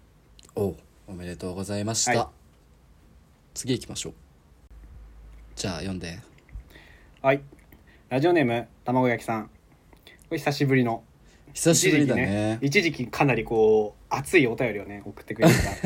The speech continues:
Speaker 2: た方。
Speaker 1: <laughs> お叱りをいただいてましたけども。
Speaker 2: はい。え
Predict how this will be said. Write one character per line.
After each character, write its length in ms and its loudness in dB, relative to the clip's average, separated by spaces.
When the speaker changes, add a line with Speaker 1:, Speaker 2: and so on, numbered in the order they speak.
Speaker 2:
た 80 -2
方。 340 -2
Speaker 1:
<laughs> 80 -18
お 80 -2
叱 260 2
り 140 4
を 80 2
い 60 -4
た 100 -2
だ 120 -2
い 80 -4
て 100 -6
ま 120 -6
し 100 -14
た 80 -10
け 120 -10
ど 80 -10
も。 160 -14
Speaker 2:
は 100 4
い。 120 0
え 600 -2